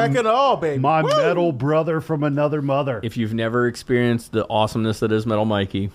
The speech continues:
Speaker 3: you need to come for that <laughs> episode, 'cause he is just, he is a, a, he is a thing amongst, uh, like, he's just this, he's Metal Mikey. There's nothing, it's like Patrick is Patrick, Johnny Cakes is Johnny Cakes, and Metal Mikey is
Speaker 2: Is
Speaker 3: Metal
Speaker 2: Metal
Speaker 3: Mikey.
Speaker 2: Mikey.
Speaker 3: There's no
Speaker 1: Woo!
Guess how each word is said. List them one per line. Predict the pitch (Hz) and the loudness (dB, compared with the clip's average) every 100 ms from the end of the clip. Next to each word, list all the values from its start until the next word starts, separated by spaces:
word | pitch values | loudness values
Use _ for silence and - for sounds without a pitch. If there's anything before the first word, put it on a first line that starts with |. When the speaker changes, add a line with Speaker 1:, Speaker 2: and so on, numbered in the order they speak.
| - - | -14 -10
Speaker 3:
you | 92 | -4
need | 95 95 | -2 -2
to | |
come | 107 104 | 0 0
for | 101 | 2
that | 101 | 2
<laughs> | 101 | 2
episode, | 101 95 - 95 92 | -2 -2 0 -2 -2
'cause | 98 | -4
he | 113 | -2
is | 104 95 | -2 -2
just, | 92 90 - | -8 -12 -12
he | 104 110 | -6 -4
is | 101 98 | -4 -6
a, | 90 78 | -8 -10
a, | 98 90 - _ | -12 -12 -18 _
he | 127 120 | -4 0
is | 120 101 | 0 0
a | 98 92 - - - - - _ - | -2 -4 -8 -20 -20 -20 -20 _ -10
thing | - 139 139 120 | 2 2 4 2
amongst, | 104 117 110 - - | 2 0 -2 -8 -14
uh, | 90 101 87 110 | -10 -8 -6 -2
like, | 120 127 120 | 2 2 2
he's | 147 135 | -2 -2
just | 147 - | -8 -6
this, | 160 - - - | -8 -8 -14 -10
he's | 151 202 254 | 0 2 4
Metal | 320 320 | 4 6
Mikey. | 302 349 294 123 - | 6 6 2 -4 -6
There's | - 202 196 | -4 -4 0
nothing, | 233 330 285 220 | 4 4 2 -4
it's | 233 | 0
like | 226 | 0
Patrick | - 277 302 277 | 0 -4 -4 -6
is | 240 | -8
Patrick, | - 208 185 185 185 - - - - | -2 0 2 -2 -2 -12 -20 -20 -2
Johnny | 226 294 | 0 2
Cakes | 269 262 220 | 2 0 -2
is | |
Johnny | 196 220 202 | 0 0 2
Cakes, | 214 202 175 | -2 -2 -2
and | 180 | 0
Metal | 269 302 | 2 4
Mikey | 240 277 208 170 170 _ _ _ _ - | 2 2 -2 -8 -10 _ _ _ _ -2
is | 139 131 | 0 0
Speaker 2:
Is | |
Speaker 3:
Metal | 220 214 | 2 2
Speaker 2:
Metal | 180 202 - | 2 2 2
Speaker 3:
Mikey. | 123 | 0
Speaker 2:
Mikey. | 98 | -6
Speaker 3:
There's | 92 147 170 | -6 -6 -2
no | 208 | 0
Speaker 1:
Woo! | 156 554 523 339 254 | 2 2 0 -4 -6